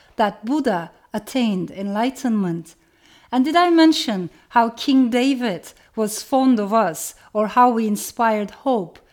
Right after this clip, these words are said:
and new beginnings in every animal and human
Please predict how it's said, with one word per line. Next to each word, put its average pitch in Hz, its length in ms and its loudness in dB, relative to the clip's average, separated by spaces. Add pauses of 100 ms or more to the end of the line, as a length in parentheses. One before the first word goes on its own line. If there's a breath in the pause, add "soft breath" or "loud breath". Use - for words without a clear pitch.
(100)
and 208 200 -2
new 233 180 2
beginnings 214 680 -2 (200 soft breath)
in 254 140 2
every 302 340 -2
animal 233 500 0
and 190 120 -8
human 233 640 0